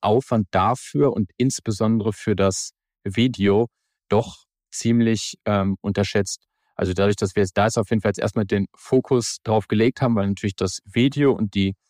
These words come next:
Kampagnenseite an sich sind natürlich einfach essentiell für so eine Kampagne. Wir haben alle vorher keine Erfahrung mit Videoproduktion gehabt und haben das dann auch komplett selber gemacht. Also wir haben uns dann das Skript überlegt, wir haben uns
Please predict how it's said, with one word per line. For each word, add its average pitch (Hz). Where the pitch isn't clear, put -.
Kampagnenseite 107
an 95
sich 113
sind 110
natürlich 101
einfach 98
essentiell 98
für 95
so 92
eine 90
Kampagne. 92
Wir 107
haben 107
alle 131
vorher 117
keine 123
Erfahrung 117
mit 110
Videoproduktion 131
gehabt 120
und 104
haben 110
das 107
dann 101
auch 101
komplett -
selber 95
gemacht. 90
Also 95
wir 85
haben 95
uns 101
dann 90
das 92
Skript -
überlegt, 107
wir 101
haben 98
uns -